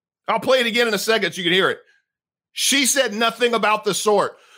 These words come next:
So this is obviously already inside of his head. Something that he'd been thinking about is my only way to even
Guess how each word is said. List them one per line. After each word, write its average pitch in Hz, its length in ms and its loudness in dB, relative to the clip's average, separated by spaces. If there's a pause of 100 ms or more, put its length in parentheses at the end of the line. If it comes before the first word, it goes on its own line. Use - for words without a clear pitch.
(120)
So 233 160 2
this 311 220 0
is 240 100 -6
obviously 233 560 2
already 240 480 0
inside 226 480 0
of 190 80 -2
his 180 200 0
head. 190 640 -2 (220)
Something 226 520 0
that 190 100 -2
he'd 208 260 0
been 170 160 -2
thinking 240 520 -2
about 143 440 0
is 165 220 -2 (160)
my 196 220 0
only 208 500 0
way 170 260 2
to 208 80 -4
even 185 400 -2